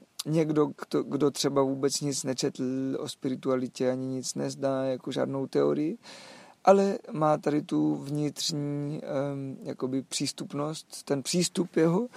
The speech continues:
je správný, tak může udělat během velice krátké doby s-, velice rychlý postup,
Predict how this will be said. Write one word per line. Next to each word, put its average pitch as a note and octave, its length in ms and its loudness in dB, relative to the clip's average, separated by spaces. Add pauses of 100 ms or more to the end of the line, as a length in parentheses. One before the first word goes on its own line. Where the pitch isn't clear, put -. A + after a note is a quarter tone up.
(240)
je D#3 100 0
správný, E3+ 600 2
tak - 180 -2
může D#3+ 280 2
udělat F3 400 2
během D#3+ 480 0
velice E3+ 400 2
krátké D#3 760 0
doby D#3+ 300 2 (720)
s-, - 200 -8 (240)
velice D3+ 800 4
rychlý D3 420 -2
postup, - 400 -10